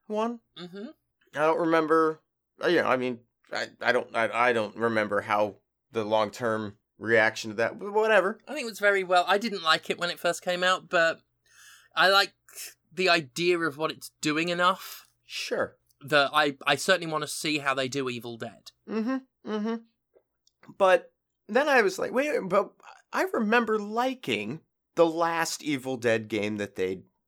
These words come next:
Speaker 1: made, or that I remember them making. Maybe they've made something in, in between, I'm forgetting." But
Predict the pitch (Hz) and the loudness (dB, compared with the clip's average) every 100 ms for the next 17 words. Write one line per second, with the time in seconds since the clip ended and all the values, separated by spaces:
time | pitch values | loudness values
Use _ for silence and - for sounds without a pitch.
0 | _ _ - 123 135 165 135 120 123 113 | _ _ -12 -8 -2 0 2 4 4 4
1 | 110 110 107 104 143 123 104 95 92 87 | 4 2 2 0 0 -2 -6 -8 -8 -8
2 | 101 104 110 101 101 95 98 92 - 110 | -6 -4 -4 -4 -6 -6 -8 -8 -4 -4
3 | 104 92 87 90 92 90 98 90 - 95 | -4 -8 -10 -10 -12 -12 -12 -14 -14 -12
4 | 92 90 92 90 - 95 95 95 98 101 | -10 -10 -12 -14 -14 -4 -4 -4 -4 -6